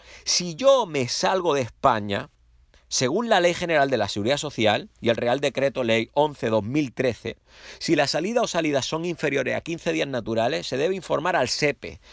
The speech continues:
que además tiene que autorizar esa salida. Y si la salida o salidas suman entre ellas entre quince y noventa días naturales, la prestación queda suspendida, es decir, no me pagan y se deja de cobrar durante un periodo que es,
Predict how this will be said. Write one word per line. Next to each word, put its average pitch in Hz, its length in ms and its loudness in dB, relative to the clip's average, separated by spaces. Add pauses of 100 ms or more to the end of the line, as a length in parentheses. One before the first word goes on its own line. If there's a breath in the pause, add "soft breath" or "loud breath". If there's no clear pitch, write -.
(180 loud breath)
que 143 80 4
además 151 280 4
tiene 233 240 -2
que 202 100 0
autorizar 156 680 2
esa 123 220 -2
salida. 90 560 -6 (400 loud breath)
Y 147 100 -2
si 165 100 -2
la 165 120 4
salida 165 560 -2 (220 soft breath)
o 104 120 -4
salidas 131 560 0 (180 loud breath)
suman 151 720 2
entre 127 380 0
ellas 113 360 -4
entre 135 280 -4
quince 190 340 -2
y 120 60 0
noventa 156 480 0
días 175 180 0
naturales, 135 640 -4 (300 loud breath)
la 147 200 4
prestación 190 680 0
queda 226 300 0
suspendida, 160 840 0
es 95 60 -2
decir, 104 160 -8
no 214 120 2
me 220 160 0
pagan 220 520 0 (280 loud breath)
y 127 120 -4
se 151 160 2
deja 226 240 2
de 202 120 0
cobrar 165 360 2
durante 151 400 0
un 214 100 0
periodo 165 600 0
que 127 240 0
es, 113 80 -4